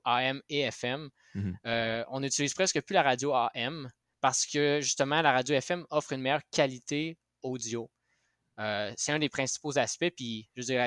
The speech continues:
Speaker 1: la radio F M a été
Speaker 2: Hmm.
Speaker 1: développée en mille neuf cent trente. On l'utilise encore aujourd'hui.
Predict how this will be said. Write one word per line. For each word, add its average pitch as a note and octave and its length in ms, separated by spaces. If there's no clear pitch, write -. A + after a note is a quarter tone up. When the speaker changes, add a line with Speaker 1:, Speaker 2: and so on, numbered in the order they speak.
Speaker 1:
la G#2+ 80
radio B2+ 280
F - 120
M B2 100
a C3 80
été F2 160
Speaker 2:
Hmm. - 20
Speaker 1:
développée A#2+ 300
en D3 80
mille C3 80
neuf A#2+ 100
cent A2 220
trente. D3 340
On C3 100
l'utilise C3 380
encore B2 260
aujourd'hui. A2+ 500